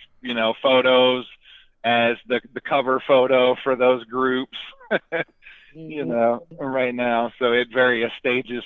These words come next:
Speaker 1: throughout his life. So he's, uh, he's, he's, I always get a lot of, uh,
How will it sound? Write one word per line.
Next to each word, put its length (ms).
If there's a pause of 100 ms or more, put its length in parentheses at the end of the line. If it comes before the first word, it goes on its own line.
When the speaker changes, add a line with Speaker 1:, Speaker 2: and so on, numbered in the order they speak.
Speaker 1:
throughout 360
his 180
life. 400 (160)
So 180
he's, 420
uh, 240 (800)
he's, 120 (100)
he's, 160 (420)
I 180
always 320
get 160
a 40
lot 280
of, 200
uh, 240